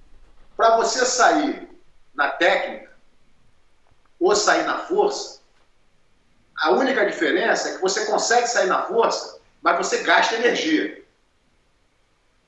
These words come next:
Se você tá treinado pra gastar energia durante cinco minutos,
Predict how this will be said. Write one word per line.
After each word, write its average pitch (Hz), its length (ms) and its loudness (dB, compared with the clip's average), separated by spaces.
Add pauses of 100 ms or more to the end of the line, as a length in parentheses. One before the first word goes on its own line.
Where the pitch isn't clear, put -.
(100)
Se 359 160 -8
você 262 360 2
tá 269 140 4
treinado 180 600 2
pra 165 120 -2
gastar 196 420 2
energia 170 280 2
durante 302 300 -2
cinco 190 280 -4
minutos, - 600 -2